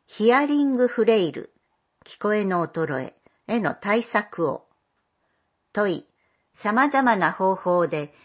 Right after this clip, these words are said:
ヒアリングフレイルに関する知識や情報の周知を。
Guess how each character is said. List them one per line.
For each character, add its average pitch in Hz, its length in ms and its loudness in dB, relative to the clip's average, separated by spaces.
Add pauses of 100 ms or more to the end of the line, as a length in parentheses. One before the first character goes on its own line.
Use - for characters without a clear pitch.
(120)
ヒ 214 220 2
ア 262 100 4
リ 285 140 0
ン 269 100 -2
グ 262 120 -2
フ 262 140 -2
レ 262 180 4
イ 247 60 0
ル 190 140 -2
に 156 140 -4
関 180 260 0
す 165 200 -6
る 131 200 -8 (300)
知 285 160 -2
識 202 300 -8
や 151 260 -2
情 233 240 0
報 262 260 4
の 233 180 0
周 233 280 0
知 143 280 -8
を。 113 160 -10